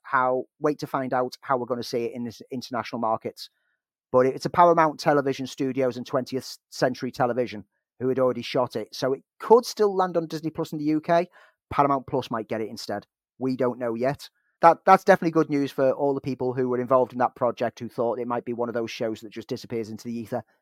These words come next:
never to be seen again. Dario Argento has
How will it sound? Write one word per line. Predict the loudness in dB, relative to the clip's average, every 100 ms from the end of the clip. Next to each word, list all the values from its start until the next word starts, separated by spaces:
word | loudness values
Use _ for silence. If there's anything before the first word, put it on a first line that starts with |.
| -10
never | -6 -6
to | -6
be | -12
seen | -8 -8 -4
again. | -4 -6 _ _ _ _
Dario | 8 10 10
Argento | 8 6 2 2 0 0 _ -4
has | 6 8 8 4